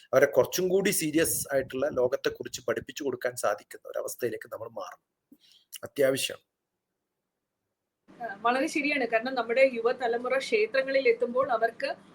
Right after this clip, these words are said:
Speaker 2: അവിടെ നിന്ന് അറിവ് കൂടി കിട്ടിയാൽ മാത്രമേ ആ സമൂഹത്തിനെ നമുക്ക് രക്ഷിച്ചെടുക്കാൻ സാധിക്കുള്ളൂ. അങ്ങ് പറഞ്ഞതുപോലെ ഓരോ ക്ഷേത്രങ്ങൾ കേന്ദ്രീകരിച്ച്, ഓരോ ഹൈന്ദവ സംഘടനകൾ കേന്ദ്രീകരിച്ച്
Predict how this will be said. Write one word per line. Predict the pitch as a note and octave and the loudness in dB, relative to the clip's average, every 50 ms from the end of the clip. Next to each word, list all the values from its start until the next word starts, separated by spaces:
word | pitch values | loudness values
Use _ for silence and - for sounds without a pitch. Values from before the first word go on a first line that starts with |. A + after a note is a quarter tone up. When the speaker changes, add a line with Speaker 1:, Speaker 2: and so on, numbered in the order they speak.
| - - | -8 -4
Speaker 2:
അവിടെ | A3 A3+ A#3 B3+ D4+ D4+ | -2 -2 0 0 0 0
നിന്ന് | D4 C4+ B3+ A#3+ B3 C4+ C4 - - | -2 -2 -2 -2 -4 -6 -6 -6 -6
അറിവ് | E4 E4+ - - - D#4+ F4+ | -6 -2 0 0 4 4 4
കൂടി | F4 F4 F4 F4 F4 | 4 4 2 0 0
കിട്ടിയാൽ | - C#4 - - B3+ C4 B3+ B3+ | -2 -4 -4 0 2 2 2 2
മാത്രമേ | B3 A#3 A3 E4 E4 - B3+ C4 B3+ B3+ C4 | 0 0 0 0 -2 -4 -6 -6 -4 -2 -2
ആ | C4 A#3+ A#3 | -4 -4 -4
സമൂഹത്തിനെ | A3+ A#3 A3+ G#3+ A3 G#3+ A3+ - A#3+ A3+ A#3 | -6 -6 -8 -8 -8 -8 -6 -4 -4 -4 -2
നമുക്ക് | A3+ G#3 G#3 - A3+ | -4 -6 -6 -6 -6
രക്ഷിച്ചെടുക്കാൻ | A3 G3 - - A#3+ A#3 - A#3+ A3+ A3 G#3+ G3+ G3+ | -6 -6 -6 -8 -6 -2 0 0 0 0 -4 -8 -8
സാധിക്കുള്ളൂ. | - G3+ F#3+ F#3+ F#3+ G3 G3+ G3 G3 | -8 -6 -6 -6 -8 -10 -12 -12 -12
അങ്ങ് | G3+ A3 A3 A3+ | -12 -8 -4 -4
പറഞ്ഞതുപോലെ | G#3+ G3+ G3+ A3+ A#3 A3+ A3+ A#3 A#3 A#3+ C4+ C4 - - - - - - - | -4 -2 -2 -4 -4 -2 0 0 0 0 -2 -4 -6 -12 -20 -20 -16 0 6
ഓരോ | G#3 A#3 B3+ C#4+ C#4+ | 8 8 8 8 4
ക്ഷേത്രങ്ങൾ | C#4+ - - B3 A#3+ A#3+ C4 C4+ C4+ C#4 C#4 C4+ | 0 -2 -2 -2 0 0 0 -2 0 0 0 -2
കേന്ദ്രീകരിച്ച്, | C4+ B3+ A#3+ A#3 A#3 A#3+ B3 A#3+ A#3 A3 G#3+ G#3 G3 - - | -2 -2 -4 -6 -4 -4 0 2 2 2 2 -2 -10 -8 -4
ഓരോ | G#3 G#3+ A3+ B3 B3+ | -2 0 0 0 -2
ഹൈന്ദവ | B3 B3 A#3 A3+ A#3 B3 B3 B3+ | -2 -4 -8 -6 -6 -4 -4 -2
സംഘടനകൾ | B3+ - A#3 A3 A3+ A#3 B3 B3+ B3+ B3+ C4 B3+ C4 B3+ | -4 -4 -6 -8 -8 -12 -12 -10 -8 -8 -6 -6 -6 -6
കേന്ദ്രീകരിച്ച് | B3 B3 A3+ A3 G#3+ A3+ A#3 A3+ A3 G#3+ - - G3 | -6 -8 -10 -10 -10 -10 -6 -4 -4 -6 -6 -8 -10